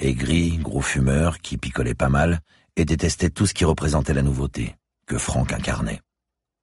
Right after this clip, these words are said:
L'affaire des disparus du Sud parisien, c'était la sienne, son obsession, son échec. Et il ne supportait pas qu'un petit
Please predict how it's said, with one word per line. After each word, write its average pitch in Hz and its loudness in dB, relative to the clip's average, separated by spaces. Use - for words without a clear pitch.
L'affaire 82 4
des 85 2
disparus 85 2
du 76 0
Sud 76 -2
parisien, 73 2
c'était 78 0
la 69 2
sienne, 64 -2
son 65 -2
obsession, - -2
son - -2
échec. - -4
Et 80 4
il 82 4
ne 82 2
supportait - 0
pas 90 4
qu'un 76 -2
petit - -4